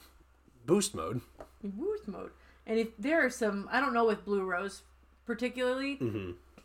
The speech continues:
Speaker 2: but I know that there are sometimes there are, uh, talents, like combat talents and things like that, that can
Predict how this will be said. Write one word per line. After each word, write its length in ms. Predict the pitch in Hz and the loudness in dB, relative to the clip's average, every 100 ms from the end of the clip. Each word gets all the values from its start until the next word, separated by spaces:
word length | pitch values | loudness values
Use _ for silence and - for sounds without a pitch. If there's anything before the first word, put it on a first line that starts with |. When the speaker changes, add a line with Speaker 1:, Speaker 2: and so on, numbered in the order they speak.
| - _ _ _ _ _ _ _ _ _ _ | -20 _ _ _ _ _ _ _ _ _ _
Speaker 2:
but 100 | 208 | 2
I 40 | 214 | 4
know 160 | 220 | 6
that 160 | 214 202 | 4 4
there 200 | 208 202 | 4 4
are 340 | 196 190 190 190 | 4 6 6 6
sometimes 760 | - 196 202 202 202 202 190 | 2 2 2 -2 -2 -2 -4
there 160 | 190 170 170 - - | -2 -2 -4 -8 -2
are, 60 | 175 170 | 2 2
uh, 20 | 165 | 0
talents, 480 | 202 185 190 190 - | 0 0 -2 -6 -6
like 260 | 190 165 - | -4 -6 -2
combat 400 | 190 185 175 170 | 0 2 2 2
talents 300 | 196 185 - | -2 -2 -4
and 80 | 190 | -8
things 140 | 185 | -4
like 180 | 175 170 | -4 0
that, 240 | 180 175 | 2 2
that 200 | 175 165 | 0 -6
can 500 | - 202 190 190 190 | -6 -4 -4 -4 -6